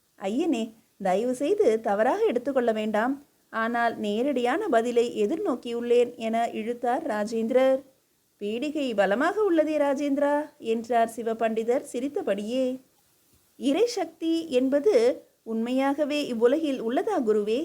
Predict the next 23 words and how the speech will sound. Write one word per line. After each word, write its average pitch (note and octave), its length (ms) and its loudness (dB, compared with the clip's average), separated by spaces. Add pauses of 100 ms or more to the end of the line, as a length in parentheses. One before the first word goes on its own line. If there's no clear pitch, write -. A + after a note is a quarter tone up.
(260)
கேட்ட A#3+ 560 0
ராஜேந்திரரை A#3 760 0
நம்பவே D4+ 460 0
முடியாமல் A#3+ 540 0
பார்த்தார் A3+ 540 0
ஈசான C#4 520 -4
சிவபண்டிதர். A3+ 760 0 (800)
"பெருவுடையார் B3 680 2
என்னும் A#3 340 -4
பிரம்மாண்டத்தை A3 680 0 (340)
ராஜராஜேஸ்வரம் C#4+ 1120 0
என்னும் A3+ 340 -2
விஸ்வரூபமாக B3+ 880 0
காட்டிய A#3 580 0
எம் A#3 260 -2
உடையார் A#3 540 2
ராஜராஜரின் B3 880 0
மகனா A#3 360 -2 (100)
இப்படி G#4 340 2
ஒரு C4 240 4
கேள்வியை B3+ 440 0
கேட்பது?" B3+ 460 0 (1040)
"இல்லை A#3 260 -2